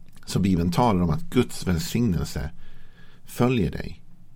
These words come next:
En del människor, de blir så rädda ibland när de ska fatta beslut i livet.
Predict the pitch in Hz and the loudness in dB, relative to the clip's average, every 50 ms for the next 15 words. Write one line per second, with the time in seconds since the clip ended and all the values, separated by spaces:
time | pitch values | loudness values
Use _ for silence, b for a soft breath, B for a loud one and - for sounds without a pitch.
0 | - - - B B B B B B B B B B B B B B B B B | -16 -16 -16 B B B B B B B B B B B B B B B B B
1 | B - - 113 107 110 123 139 143 135 131 120 95 82 80 78 76 73 95 101 | B 0 2 4 6 6 6 6 6 6 6 6 6 4 4 4 4 4 4 4
2 | 117 131 - - 80 78 80 85 110 113 101 82 82 85 - 107 80 78 - - | 4 2 2 2 2 4 4 4 2 2 0 0 0 0 0 0 0 0 -2 -6
3 | - - - - 95 87 - 78 69 71 76 80 87 85 78 - - - - - | -8 -4 0 2 2 4 4 2 2 4 4 4 4 2 2 0 0 -2 -2 -2
4 | 85 - - 113 156 - - - - 131 131 - - - 85 - - - - - | -2 -2 0 0 0 -2 -2 -2 0 0 0 -2 -2 -4 -2 -2 -2 -2 -4 -6
5 | - - - - | -8 -10 -12 -12